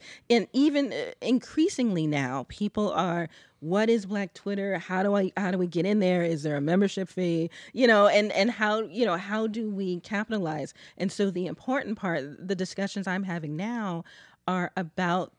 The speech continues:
content, Black content creators. How do we protect what we have created, whether it's a hashtag or a meme or what have you, because we're seeing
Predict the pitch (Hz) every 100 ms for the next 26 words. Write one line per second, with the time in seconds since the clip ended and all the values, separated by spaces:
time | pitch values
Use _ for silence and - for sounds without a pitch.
0 | _ - - 185 180 - 160 - 170 185
1 | 202 - _ _ - - 185 175 196 175
2 | - - 170 170 165 131 - - _ _
3 | - 185 190 196 214 - 208 - - -
4 | 202 185 - _ _ _ - 185 180 -
5 | 175 175 160 170 - 185 175 151 123 156
6 | 147 147 - 143 - 214 226 - 202 185
7 | 170 - - 143 175 208 202 185 147 143
8 | 151 - 262 214 160 160 - - _ 190
9 | - 170 175 180 - 262 247